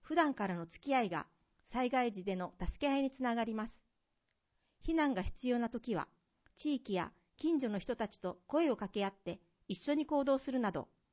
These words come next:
お互い助け合えるような関係づくりをしましょう。お問い合わせ、総務課、電話ゼロ九八九九八の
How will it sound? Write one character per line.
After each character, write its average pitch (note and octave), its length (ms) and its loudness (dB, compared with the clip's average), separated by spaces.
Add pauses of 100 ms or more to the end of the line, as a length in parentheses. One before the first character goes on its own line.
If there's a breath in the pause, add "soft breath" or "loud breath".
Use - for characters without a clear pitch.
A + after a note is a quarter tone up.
(340)
お G3+ 80 -6
互 A#3 380 2
い - 40 -12 (100)
助 - 280 0
け D4+ 40 4
合 D#4+ 120 4
え E4+ 60 4
る D#4 80 0
よ B3 120 2
う G3 60 0
な - 160 -6 (140)
関 C4 200 0
係 D4+ 160 0
づ D4+ 120 -2
く D4 120 -4
り A3 100 0
を F3 60 -2
し E3+ 140 -8
ま F3+ 100 -4
し - 120 -4
ょ D#3 180 -2 (1000)
う。 G3+ 40 -10
お - 20 -8
問 C#4 200 2
い C4 60 2
合 C4 60 2
わ B3+ 120 0
せ、 - 240 -4 (520)
総 A#3+ 160 -2
務 C4+ 180 0
課、 - 240 -4 (600)
電 A3 240 -2
話 G#3+ 180 -4 (360)
ゼ G3 120 -2
ロ C#4+ 100 0
九 C#4+ 260 -4
八 F#3 400 -10 (540)
九 D4 200 -4
九 D4 220 -4
八 G3+ 300 -10
の F3 180 -8